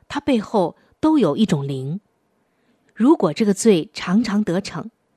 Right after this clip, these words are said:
它背后的灵就会越发嚣张。比如，说谎是一种罪，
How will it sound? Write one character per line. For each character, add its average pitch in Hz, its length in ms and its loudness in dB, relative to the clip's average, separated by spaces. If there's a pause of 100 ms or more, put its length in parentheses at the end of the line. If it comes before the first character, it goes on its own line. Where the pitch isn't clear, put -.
(440)
它 302 160 -4
背 311 220 2
后 269 160 2
的 185 120 -2
灵 151 320 -2 (260)
就 202 140 2
会 165 200 0
越 214 320 4
发 160 240 -10
嚣 160 260 -10
张。 143 300 -12 (1040)
比 180 120 -2
如， 165 340 0 (600)
说 320 340 2
谎 143 400 -4
是 - 180 0
一 190 80 6
种 135 200 -6
罪， 175 340 -6